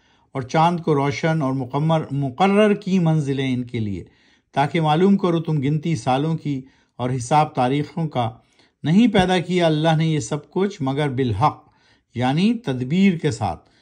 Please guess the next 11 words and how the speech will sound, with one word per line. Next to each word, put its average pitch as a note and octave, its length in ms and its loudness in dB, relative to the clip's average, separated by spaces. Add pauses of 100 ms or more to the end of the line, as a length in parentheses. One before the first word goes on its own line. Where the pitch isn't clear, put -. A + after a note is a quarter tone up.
(260)
और B2+ 100 -2
बयान D#3+ 380 2
करता D#3+ 380 2
है D#3 120 2
तफसील G3 540 0
के E3+ 120 -2
साथ C3 300 0 (440)
अपनी D3 280 -2
आयात C#3 560 2
यानी A#2+ 240 -2
निशानियाँ C3 760 -2